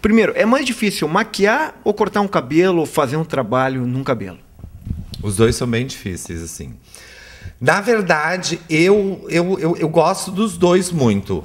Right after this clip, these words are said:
Speaker 2: Gosto muito de maquiar, que eu comecei maquiando. Hoje em dia eu não maquio quase, porque não tenho quase tempo. Fico mais nos cabelos, eu tenho uma maquiadora.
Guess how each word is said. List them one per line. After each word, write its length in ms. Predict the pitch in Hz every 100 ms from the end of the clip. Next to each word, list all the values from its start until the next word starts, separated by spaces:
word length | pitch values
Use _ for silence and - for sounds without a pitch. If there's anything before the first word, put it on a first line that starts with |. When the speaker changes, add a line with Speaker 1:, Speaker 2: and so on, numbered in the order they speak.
| - - - - -
Speaker 2:
Gosto 460 | 87 110 120 -
muito 180 | 139 147
de 80 | 131
maquiar, 280 | 120 107 113
que 60 |
eu 40 | 107
comecei 340 | 101 95 113
maquiando. 580 | 113 110 104 101 120 123
Hoje 220 | 104 101
em 40 | 110
dia 120 | 117
eu 60 |
não 60 | 110
maquio 320 | 104 95 113
quase, 340 | 113 110 104 -
porque 340 | - - 101
não 140 | 98 95
tenho 240 | 107 104
quase 400 | - 95 101 95
tempo. 420 | - 95 98 -
Fico 240 | 107 95 95
mais 320 | 92 104 - - - - -
nos 140 | 90
cabelos, 420 | 104 92 98 107
eu 100 | 95
tenho 160 | 87 90
uma 120 | 92
maquiadora. 680 | 92 90 98 98 82 90